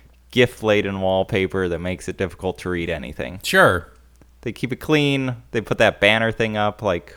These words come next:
Speaker 1: what was that, like, six months ago? Maybe
Speaker 2: Well
Speaker 1: a year ago now.
Speaker 2: Yeah.
Speaker 1: I resisted it for a long time.
Speaker 2: But then
Speaker 1: But then I was like, "Fuck it, I'll put a whale there."
Speaker 2: the man, the man got you down.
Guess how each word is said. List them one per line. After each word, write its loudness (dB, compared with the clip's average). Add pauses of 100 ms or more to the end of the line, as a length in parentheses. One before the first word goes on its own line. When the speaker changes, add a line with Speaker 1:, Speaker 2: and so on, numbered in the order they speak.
(160)
Speaker 1:
what -10
was -10
that, -6
like, -12
six -10
months -6
ago? -2 (1500)
Maybe -2
Speaker 2:
Well -4
Speaker 1:
a -6
year -2
ago -6
now. -8 (160)
Speaker 2:
Yeah. -4 (480)
Speaker 1:
I 2
resisted -4
it -8
for -10
a -6
long -8
time. -10 (420)
Speaker 2:
But -16
then -8 (200)
Speaker 1:
But -16
then -6
I -6
was -12
like, -12
"Fuck -6
it, -6
I'll -8
put -10
a -6
whale -6
there." -10 (320)
Speaker 2:
the -16
man, -14
the -12
man -4
got -6
you -16
down. -10